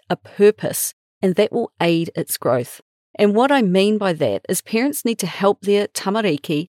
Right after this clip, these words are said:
think about the years ahead and what they might need money for.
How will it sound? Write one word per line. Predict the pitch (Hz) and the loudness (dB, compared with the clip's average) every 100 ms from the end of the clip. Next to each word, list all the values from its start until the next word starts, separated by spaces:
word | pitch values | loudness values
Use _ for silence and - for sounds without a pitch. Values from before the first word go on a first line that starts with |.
| _ - | _ -4
think | 233 240 | -2 0
about | 240 247 | 0 0
the | 277 | 0
years | 208 185 190 190 - | -2 0 4 4 2
ahead | 180 165 - 190 139 - | -4 -6 -2 0 0 0
and | 190 | 0
what | 202 - | 0 0
they | 285 | -2
might | 247 214 196 170 | 0 0 -2 -2
need | 165 170 175 170 160 - | 0 2 2 0 -6 -6
money | 160 165 165 | -2 -2 -4
for. | - 147 143 | -4 -4 -4